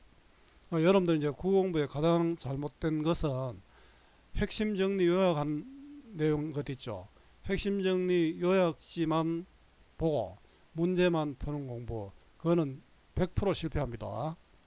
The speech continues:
어, 이 시는 우리가 흔히 무르고 연-, 연약하며 밋밋한 것으로 인식하는 도토리 묵을 의인화하여 청각적 이미지 등을 통해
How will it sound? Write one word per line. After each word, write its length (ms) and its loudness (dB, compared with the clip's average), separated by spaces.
어, 360 -2
이 300 0
시는 460 2
우리가 560 2
흔히 520 0
무르고 640 0
연-, 560 0
연약하며 840 0
밋밋한 560 -4
것으로 380 2
인식하는 920 -4
도토리 580 2
묵을 480 2
의인화하여 800 -2
청각적 920 0
이미지 480 0
등을 300 -2
통해 420 -4